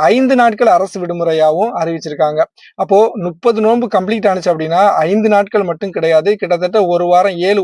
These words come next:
ஒன்பது நாட்கள் வந்து சனி, ஞாயிறு இதெல்லாம் சேர்த்து தொடர்ச்சியான விடுமுறையா வரப்போகுது. அடுத்து குவைத்துல ஒரு அரபு நாட்டை சேர்ந்த ஒருவர் பாத்தீங்கன்னா, ஒரு ஜம்மியாவுல ஒரு பெண்ணை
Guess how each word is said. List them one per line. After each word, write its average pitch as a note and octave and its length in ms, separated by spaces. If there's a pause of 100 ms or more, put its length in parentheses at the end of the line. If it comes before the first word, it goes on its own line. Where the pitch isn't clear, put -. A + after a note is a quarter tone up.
ஒன்பது B3+ 380
நாட்கள் G#3 380
வந்து F3+ 200 (380)
சனி, F3+ 220 (120)
ஞாயிறு E3+ 360
இதெல்லாம் E3+ 380
சேர்த்து E3+ 280 (200)
தொடர்ச்சியான A#3 640
விடுமுறையா F#3+ 500 (180)
வரப்போகுது. E3 480 (260)
அடுத்து F#3 200 (100)
குவைத்துல A#3 340 (140)
ஒரு F#3+ 80 (100)
அரபு C#4+ 280
நாட்டை A#3 300
சேர்ந்த G#3 260 (100)
ஒருவர் F3+ 280
பாத்தீங்கன்னா, E3 480 (400)
ஒரு D#3+ 100 (100)
ஜம்மியாவுல F#3+ 680 (180)
ஒரு D#3 120 (100)
பெண்ணை A3 280